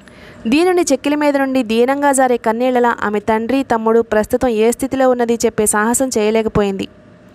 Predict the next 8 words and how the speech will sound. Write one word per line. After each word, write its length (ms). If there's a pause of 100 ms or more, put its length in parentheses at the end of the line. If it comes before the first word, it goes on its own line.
(480)
"మీ 100
డాడీకేదో 540
బాలేదట, 680
ఇందాకే 360
ఫోన్ 320
చేశారు." 340 (1120)
ఆశ్రిత 400
అప్రతిభరాలై 800